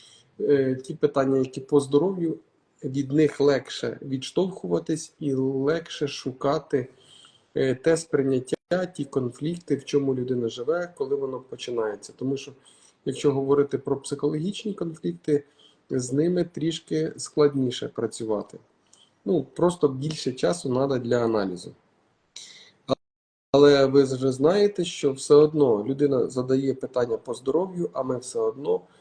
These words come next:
шукаємо у неї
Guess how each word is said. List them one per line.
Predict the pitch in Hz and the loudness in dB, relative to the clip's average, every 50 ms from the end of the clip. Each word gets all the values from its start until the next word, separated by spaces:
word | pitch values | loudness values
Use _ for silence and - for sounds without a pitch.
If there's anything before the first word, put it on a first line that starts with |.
| _ _ _ _ _ _ | _ _ _ _ _ _
шукаємо | - - - - 143 - - - 143 156 180 175 170 170 160 160 151 139 147 147 _ | -14 -10 -8 -6 -8 -4 0 2 2 2 2 2 0 -4 -6 -10 -12 -14 -16 -18 _
у | - 139 139 | -4 -2 0
неї | 131 131 135 143 151 160 165 160 160 151 - - | 0 2 2 2 2 2 0 -4 -6 -6 -8 -10